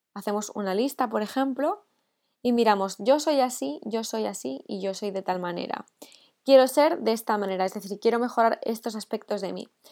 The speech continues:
Y después, ser conscientes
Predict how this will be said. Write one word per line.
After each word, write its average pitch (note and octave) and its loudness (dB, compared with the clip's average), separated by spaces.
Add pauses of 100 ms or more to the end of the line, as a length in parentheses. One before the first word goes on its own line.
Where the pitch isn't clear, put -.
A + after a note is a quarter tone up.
(360)
Y D4+ 2
después, D#4+ 2 (400)
ser D4 6
conscientes C4 -2